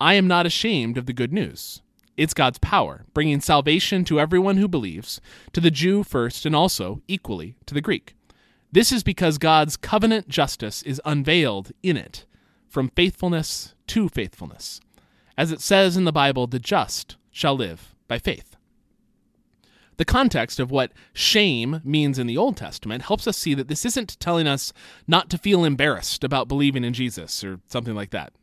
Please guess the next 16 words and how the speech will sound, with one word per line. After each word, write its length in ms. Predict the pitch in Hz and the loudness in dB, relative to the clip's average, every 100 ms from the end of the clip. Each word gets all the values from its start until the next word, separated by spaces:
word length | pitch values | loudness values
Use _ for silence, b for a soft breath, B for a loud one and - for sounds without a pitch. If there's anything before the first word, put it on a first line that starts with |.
| - | -12
although 260 | 101 98 - _ - | -8 -8 -10 _ -8
Paul 160 | 107 | -8
would 120 | 98 | -6
certainly 360 | 87 110 92 101 | -8 -10 -10 -12
agree 200 | 92 101 | -10 -10
with 120 | 90 | -10
that 160 | 98 82 | -12 -10
too. 200 | 127 - b b b b b | -10 -10 b b b b b
But 120 | 170 | 4
his 180 | 180 - | 4 2
point 480 | - 339 190 117 - | 0 2 2 0 -4
is 140 | 147 | -2
a 80 | 160 | 0
more 400 | 160 180 190 180 | 2 4 2 2
important 540 | 165 165 208 147 135 | -2 -2 -2 -2 -6
one. 220 | - - | -10 -14